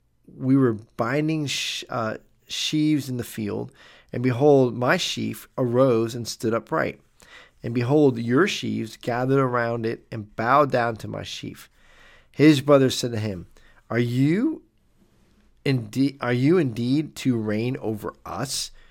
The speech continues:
Or are you indeed to rule over us?" So they hated him even more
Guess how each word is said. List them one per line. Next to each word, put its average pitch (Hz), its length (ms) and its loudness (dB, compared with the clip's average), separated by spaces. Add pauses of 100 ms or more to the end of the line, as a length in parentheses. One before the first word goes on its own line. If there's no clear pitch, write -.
(420)
Or 117 140 2
are 117 40 4
you 123 300 6
indeed 131 460 0
to 120 120 -6
rule 107 640 0
over 220 280 2
us?" 208 220 0
So - 280 -4
they 113 160 0
hated 151 360 -4
him 131 180 -4
even 113 300 -6
more 110 760 0